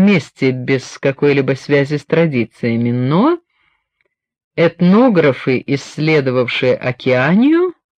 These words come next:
узнали о существовании на острове Яц,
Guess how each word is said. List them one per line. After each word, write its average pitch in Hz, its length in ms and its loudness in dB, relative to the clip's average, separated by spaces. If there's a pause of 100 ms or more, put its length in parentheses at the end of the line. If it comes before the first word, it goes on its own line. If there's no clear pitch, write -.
(140)
узнали 190 540 0
о 320 100 0
существовании 254 1080 -2
на 233 220 0
острове 214 720 2
Яц, 175 640 0